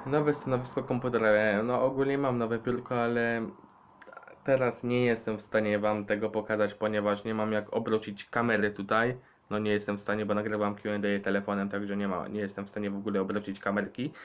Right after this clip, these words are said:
tak żebyście widzieli nowe stanowi-, nowe biurko, bo stanowisko w sumie jest takie same. Tylko nowe biurko, nie? No ale też, no, nie wiem, czy będę, czy nagram znowu.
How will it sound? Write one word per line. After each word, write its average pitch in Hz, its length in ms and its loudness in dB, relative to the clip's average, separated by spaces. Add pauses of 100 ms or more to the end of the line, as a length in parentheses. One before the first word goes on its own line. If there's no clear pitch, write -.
(180)
tak 104 140 -4
żebyście 104 380 -2
widzieli 104 400 -2
nowe 107 220 -4
stanowi-, 101 440 -4
nowe 107 220 -4
biurko, 104 440 0
bo 98 200 2
stanowisko 117 540 -4
w - 60 -4
sumie 110 160 -2
jest 104 120 -4
takie 104 220 -2
same. 92 360 -8 (800)
Tylko - 200 -4
nowe 98 180 2
biurko, 101 440 -2
nie? 87 180 -8 (1500)
No 139 100 4
ale 143 260 6
też, 151 220 4
no, 180 200 2
nie 185 200 6
wiem, 127 180 4
czy 123 520 4
będę, 120 420 2 (120)
czy 120 280 0
nagram 117 560 0 (1160)
znowu. 113 840 2